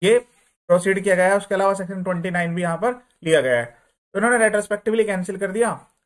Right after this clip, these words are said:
बैक डेट से ही। पेटिशनर ने कहा कि सर, ये जो इम्पंज नोटिस है वो भी इम्पंज है और उसके साथ साथ जो ये ऑर्डर पास हुआ है वो भी इम्पंज है। तो दोनों को यहाँ पर क्वेश्चन करने के लिए रिक्वेस्ट फाइल की गई।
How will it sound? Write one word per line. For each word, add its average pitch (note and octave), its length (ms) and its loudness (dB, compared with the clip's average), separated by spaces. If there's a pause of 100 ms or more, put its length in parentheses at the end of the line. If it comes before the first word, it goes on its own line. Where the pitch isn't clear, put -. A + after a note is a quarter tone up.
(120)
बैक E3+ 140 4
डेट F#3 220 -2
से F#3+ 140 -6
ही। F#3+ 120 -2
पेटिशनर F3 400 -4
ने F3 120 -4
कहा E3+ 100 -2
कि F3+ 140 -8
सर, F3+ 140 -6
ये F#3 120 -4
जो F#3 140 -4
इम्पंज F3 380 -2
नोटिस E3 320 -6
है F#3+ 160 -2
वो E3 240 -8
भी F#3+ 120 -4
इम्पंज F3+ 400 -2
है F#3+ 220 -2 (260)
और E3+ 60 0
उसके F#3+ 160 -6
साथ F3+ 220 0
साथ G3 300 2 (360)
जो F#3 80 -2
ये G3 160 4
ऑर्डर G3 300 2
पास F3+ 260 0
हुआ F#3+ 100 0
है G#3 60 4
वो F3+ 200 0
भी C#3+ 140 -4
इम्पंज C#3+ 280 -8
है। C#3+ 80 -4
तो E3+ 100 -4
दोनों F3+ 280 -2
को G#3 100 -2
यहाँ F3+ 140 -4
पर G#3 120 0
क्वेश्चन F3 360 0
करने F3 240 -2
के E3 100 -6
लिए F#3+ 240 0
रिक्वेस्ट E3+ 380 -4
फाइल C3 260 -4
की A#2+ 140 -12
गई। A2+ 140 -18